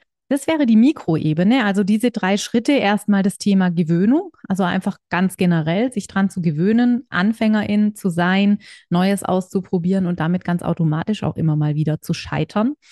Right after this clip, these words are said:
Das kannst du dir ja wirklich mal als tägliche Challenge vornehmen, so: „Woran könnte ich heute mal, äh, scheitern? Was könnte ich heute mal ausprobieren, was vielleicht nicht klappt?“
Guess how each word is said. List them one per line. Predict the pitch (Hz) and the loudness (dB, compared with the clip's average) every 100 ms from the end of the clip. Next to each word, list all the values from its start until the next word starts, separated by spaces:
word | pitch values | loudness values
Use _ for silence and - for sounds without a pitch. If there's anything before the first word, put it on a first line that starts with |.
| - _ _ | -20 _ _
Das | _ - | _ -4
kannst | 190 180 | -4 0
du | |
dir | 185 | 0
ja | 175 160 | 0 0
wirklich | 170 190 170 | -2 -2 -2
mal | 151 | -2
als | 156 - | -4 -8
tägliche | - 180 185 180 170 | -2 -2 0 -4 -4
Challenge | - 175 175 170 | -4 0 0 -2
vornehmen, | - 175 185 196 202 | -2 -2 0 2 0
so: | 190 175 | 0 0
„Woran | 180 175 175 | 0 0 -2
könnte | - 175 | 0 -2
ich | 165 - | -2 -2
heute | 185 254 | -2 2
mal, | 233 220 | 2 2
äh, | 226 214 208 214 - 185 _ - | 0 0 0 0 -2 -4 _ -16
scheitern? | - 196 220 226 220 214 180 | -4 0 2 2 2 0 -2
Was | 170 190 - | -2 -4 -2
könnte | 180 | -2
ich | 180 | 0
heute | 190 208 | 0 0
mal | 190 | 0
ausprobieren, | - 196 - 190 180 185 | 0 -2 -4 -4 -2 -2
was | 180 - | -2 -4
vielleicht | 180 180 202 - | -2 0 -2 -2
nicht | 220 - | -4 -4
klappt?“ | - 214 - | -6 -6 -6